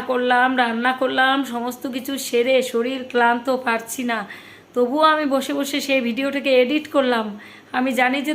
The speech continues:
তোমরা অনেকেই আছো আমার ভিডিওর অপেক্ষায় থাকো। তারপরে ভিডিও এডিট করে সেভ করে তারপরে শুলাম রাত্রিবেলা তোমাদের জন্য, যাতে তোমরা সকাল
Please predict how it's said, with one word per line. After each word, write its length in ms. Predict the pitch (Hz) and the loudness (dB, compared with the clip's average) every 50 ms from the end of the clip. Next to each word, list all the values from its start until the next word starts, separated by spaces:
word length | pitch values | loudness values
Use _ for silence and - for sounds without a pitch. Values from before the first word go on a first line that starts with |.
| 302 | -2
তোমরা 200 | 294 285 285 277 277 269 277 | -2 -2 0 0 0 0 -2
অনেকেই 300 | 262 269 247 294 294 294 285 | -4 -4 -4 -2 -2 -2 -2
আছো 120 | 285 285 294 277 | -2 -4 -4 -4
আমার 140 | 269 269 233 240 | -2 -2 -2 -4
ভিডিওর 260 | 233 220 254 262 262 247 | -4 -4 -4 -2 -2 -2
অপেক্ষায় 360 | 233 247 240 247 - 254 247 247 247 | -2 -4 -4 -2 -2 -2 -2 -2 -6
থাকো। 240 | 233 220 - 220 208 202 - - - - - - - - _ _ - _ _ _ _ - - | -8 -8 -8 -12 -12 -12 -16 -18 -20 -20 -20 -20 -20 -20 _ _ -20 _ _ _ _ -6 -2
তারপরে 300 | 254 247 240 240 262 277 277 254 220 214 | 0 0 0 0 0 -2 -2 -2 -2 -4
ভিডিও 280 | 240 220 269 285 294 285 269 262 | -4 -2 0 2 4 4 4 4
এডিট 260 | 262 240 277 277 269 - - 294 | 2 2 -2 -4 -6 -6 -4 -2
করে 220 | 277 269 277 294 320 330 330 - - | 0 2 4 4 4 2 0 0 0
সেভ 160 | 285 262 254 - - - | -2 -2 -2 -4 -2 0
করে 180 | 285 294 311 349 339 - | 2 4 4 4 4 2
তারপরে 280 | 285 262 226 254 254 254 254 - | 0 0 0 0 -2 -2 -4 -4
শুলাম 260 | 262 240 240 233 233 226 226 | -4 -4 -4 -2 -2 0 0
রাত্রিবেলা 500 | 226 220 226 - 233 220 220 220 220 220 214 - - - - - - - - - - - - - - - - - - - - - - - - | 0 -2 0 -2 -2 0 0 0 -2 -4 -6 -10 -16 -20 -20 -20 -20 -20 -20 -20 -20 -14 -10 -10 -10 -10 -10 -14 -18 -20 -20 -20 -20 -8 -2
তোমাদের 400 | - 277 277 269 269 262 285 277 220 226 | 2 2 2 2 2 2 2 0 0 -2
জন্য, 240 | 247 233 233 247 233 - - - 277 254 - - - - - - - - - - - - - - - - - - - - - - - - - - - - - - 269 254 285 277 262 | -4 -2 0 0 -2 -2 -6 -10 -10 -12 -12 -16 -20 -20 -20 -20 -20 -20 -20 -20 -20 -18 -14 -12 -12 -12 -12 -12 -12 -12 -12 -14 -16 -18 -20 -20 -20 -20 -6 -2 0 0 2 2 2
যাতে 200 | 254 247 247 269 262 254 | 2 2 2 0 -2 -2
তোমরা 180 | 254 254 254 262 254 254 | -2 -2 -2 -2 -2 -2
সকাল 200 | 254 247 254 | -2 -2 -2